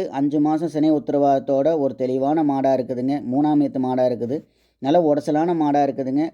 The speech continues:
பால் வந்து பார்த்தீங்கன்னா, காலையில ரெண்டு, சாயந்தரம் ரெண்டு, ஒரு நாளைக்கு நாலு உடைய பால் தெளிவா கண்ணுக்கு போக கறந்துக்கலாம். கால் அணைக்க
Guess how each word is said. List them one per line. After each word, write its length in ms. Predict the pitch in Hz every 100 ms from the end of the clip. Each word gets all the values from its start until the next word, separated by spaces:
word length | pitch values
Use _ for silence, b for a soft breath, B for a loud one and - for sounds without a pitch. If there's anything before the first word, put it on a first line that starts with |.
| _ -
பால் 340 | 131 147 175 160
வந்து 180 | 170
பார்த்தீங்கன்னா, 580 | 143 143 131 135 135 151 170 -
காலையில 420 | 131 135 147 165 147
ரெண்டு, 220 | 135 156 160
சாயந்தரம் 380 | 135 139 143 131
ரெண்டு, 180 | 127 131
ஒரு 160 | 123
நாளைக்கு 440 | 127 135 160 160 165 175 b b b
நாலு 240 | 131 139 165
உடைய 180 | 160 151
பால் 200 | 156 165
தெளிவா 260 | 143 147 160
கண்ணுக்கு 320 | 143 139 139 131
போக 120 | 143
கறந்துக்கலாம். 560 | 135 131 131 135 156 151
கால் 320 | 139 131 151 139
அணைக்க 220 | 143